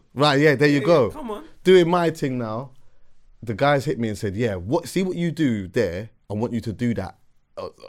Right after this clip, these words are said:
Speaker 1: like, on the pilot. Like, come over." Prepare, and then just do it. Do that. I'm like, "Cool." I've gone there. He wasn't there. It was just some next on. He's like, and he's giving me a piece of paper. He's like, "Yeah, man, I want you to read from this." But I'm like,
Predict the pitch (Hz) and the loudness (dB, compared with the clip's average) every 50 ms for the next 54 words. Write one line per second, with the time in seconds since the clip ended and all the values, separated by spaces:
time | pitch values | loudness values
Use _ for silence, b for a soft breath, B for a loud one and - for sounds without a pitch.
0 | - - - _ - 98 98 95 85 - - 101 92 92 87 - 117 107 98 85 | -20 -20 -20 _ -16 -10 -8 -8 -8 -6 -8 -8 -8 -10 -8 -4 -4 -4 -4 -4
1 | 76 - - _ 60 60 - - 135 131 131 120 117 110 87 98 95 95 92 b | -8 -14 -16 _ -18 -16 -10 -4 -4 -2 0 0 0 0 -2 -4 -6 -6 -8 b
2 | b b b b b b - - 131 123 120 117 113 113 104 - _ _ _ _ | b b b b b b -10 -2 0 0 2 2 0 -2 -6 -10 _ _ _ _
3 | _ _ 98 98 101 101 85 95 92 - - 117 104 85 85 - - - 202 196 | _ _ -8 -6 -6 -6 -8 -10 -8 -4 -4 -4 -4 -4 -8 -8 6 8 10 12
4 | 185 165 135 95 76 - _ _ _ _ _ _ _ - 107 110 101 - - - | 12 10 8 8 2 -4 _ _ _ _ _ _ _ -10 -8 -8 -8 -8 -10 -8
5 | - 131 104 82 - b b b b b b - 104 101 120 151 160 151 139 117 | -6 -6 -6 -6 -8 b b b b b b -10 -8 0 4 4 4 4 2 -2
6 | 101 107 113 117 - _ _ _ _ - - 165 185 170 151 143 127 120 110 117 | -4 -6 -8 -10 -14 _ _ _ _ -8 -4 -2 -2 0 0 0 0 0 -2 -2
7 | 139 143 123 98 - - - 92 90 104 92 - 107 98 107 120 120 - 98 - | -2 -2 -2 -4 -8 -12 -14 -14 -12 -12 -10 -10 -8 -6 -6 -6 -6 -8 -14 -16
8 | - 80 78 80 78 _ _ _ _ _ _ _ _ _ 98 98 92 101 98 95 | -14 -14 -14 -14 -16 _ _ _ _ _ _ _ _ _ -12 -8 -6 -6 -6 -6
9 | 87 85 _ - - 110 117 110 98 127 127 107 113 110 101 92 - 113 98 - | -6 -8 _ -10 -6 -4 -4 -4 -4 -6 -6 -6 -4 -6 -6 -8 -8 -12 -12 -12
10 | - - 135 139 131 127 95 90 - _ _ _ _ _ _ _ _ _ _ _ | -6 -4 -4 -4 -4 -6 -12 -14 -16 _ _ _ _ _ _ _ _ _ _ _
11 | 107 92 110 98 101 143 143 127 113 98 107 117 120 113 113 101 - 117 107 117 | -8 -6 -4 -4 -2 -2 -2 -2 -2 -4 -4 -6 -6 -6 -8 -8 -8 -8 -6 -6
12 | 117 101 - - 98 101 123 135 104 82 - - - _ _ _ _ _ _ _ | -8 -8 -6 -6 -6 -4 -4 -4 -6 -8 -12 -20 -20 _ _ _ _ _ _ _
13 | _ _ _ _ _ - 107 156 196 214 185 147 127 107 - - - | _ _ _ _ _ -4 -2 0 0 0 0 -2 -4 -6 -8 -12 -20